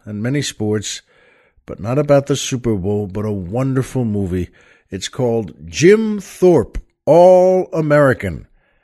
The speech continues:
from nineteen fifty-one.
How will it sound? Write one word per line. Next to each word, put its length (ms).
from 420
nineteen 540
fifty-one. 840